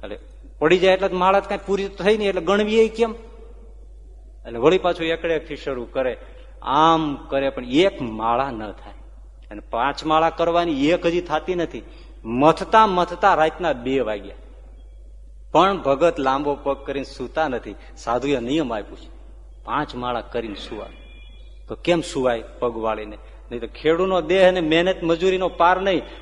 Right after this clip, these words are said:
લાંબો પગ કરીને જો સુવે નહીં તો કાલે કામ કેમ થાય? પણ બે વાગી ગયા તો હજી પટેલ પલાઠી છોડતા નથી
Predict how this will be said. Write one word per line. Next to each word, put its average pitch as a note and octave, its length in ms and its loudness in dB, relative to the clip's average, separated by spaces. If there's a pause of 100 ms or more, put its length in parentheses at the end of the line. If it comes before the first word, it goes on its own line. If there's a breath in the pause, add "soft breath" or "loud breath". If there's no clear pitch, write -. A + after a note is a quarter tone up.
લાંબો E3 340 0
પગ F#3 200 0
કરીને F#3 320 -2
જો F#3 100 -2
સુવે F3+ 420 0
નહીં F#3 220 -2
તો F#3 80 0
કાલે F3 320 2
કામ E3+ 360 0
કેમ A3 280 0
થાય? D#3+ 280 0 (320 loud breath)
પણ C3+ 180 -6
બે D#3 260 4
વાગી G3 340 4
ગયા G3 200 4
તો F#3+ 180 0
હજી F3 220 2
પટેલ E3+ 400 -2
પલાઠી F3 380 -2
છોડતા F3+ 440 -2
નથી E3 300 -8